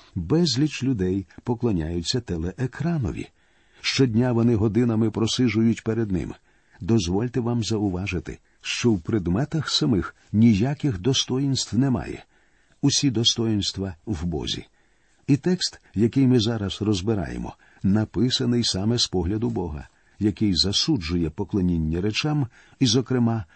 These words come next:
поклоніння цьому Нехуштану. Отже, друзі, в книгах «Хронік» ми дізнаємося про позитивну сторону реформ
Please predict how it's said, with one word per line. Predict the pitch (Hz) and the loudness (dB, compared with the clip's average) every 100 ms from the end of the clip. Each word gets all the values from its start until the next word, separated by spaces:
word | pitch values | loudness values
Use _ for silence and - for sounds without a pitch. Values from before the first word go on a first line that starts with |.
| - | -8
поклоніння | - 120 120 127 139 101 82 80 | -2 0 2 4 4 4 2 0
цьому | - 113 101 82 _ _ | 0 2 0 -4 _ _
Нехуштану. | 98 101 - 117 - 52 - - _ _ _ _ - | 0 2 -2 -6 -6 -10 -12 -16 _ _ _ _ -2
Отже, | 113 92 110 | 0 4 2
друзі, | 95 92 92 151 127 92 | 4 2 2 -2 -4 -6
в | 92 | -4
книгах | 127 180 113 90 | 2 2 2 0
«Хронік» | - 123 175 143 87 - _ _ | -4 -2 2 2 0 -6 _ _
ми | 113 143 | 2 4
дізнаємося | 131 107 110 131 156 127 139 | 2 2 2 4 2 2 0
про | 113 123 | 0 -2
позитивну | 117 113 98 92 170 151 90 85 | 0 0 2 2 2 2 2 0
сторону | - 117 104 95 92 | 0 0 2 2 0
реформ | 90 - 107 | -2 -2 -4